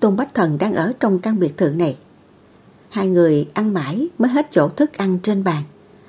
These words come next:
Dương Phong tự hỏi, nếu hôm nay anh không đến, Tôn Bách Thần làm sao xử lý hết chứ? Ngụy biện, rõ ràng hắn đang giấu anh điều gì đó. "Để đó đi, tôi rửa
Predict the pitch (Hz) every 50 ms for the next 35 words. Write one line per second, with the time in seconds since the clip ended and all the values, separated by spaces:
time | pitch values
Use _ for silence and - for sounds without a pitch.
0 | - - - 175 226 226 220 214 - 214 196 196 196 180 190 170 170 180 196 151
1 | 139 156 220 294 349 - - - - - - - 233 277 294 277 240 220 214 208
2 | 202 196 190 - - - 220 220 - 226 214 196 196 208 240 320 415 403 - -
3 | - - - - - 190 185 180 262 285 - 247 190 170 160 156 180 - - 190
4 | 185 180 - - 247 226 220 214 202 - - 180 185 214 233 285 277 269 302 320
5 | - - 285 294 359 - - - - - - - - _ _ - - - - -
6 | - 202 185 151 151 180 185 190 175 151 147 170 - - - - - - 196 196
7 | 190 240 320 - 226 190 170 165 175 - 226 233 302 370 349 269 247 233 220 226
8 | 240 254 311 370 - - 214 220 214 196 180 156 147 190 165 151 165 170 214 302
9 | 381 - - - _ _ - _ _ _ _ - - - _ - _ _ - -
10 | - - - - - - 175 175 185 202 254 285 254 220 220 220 208 214 - -
11 | - 208 202 196 175 160 180 262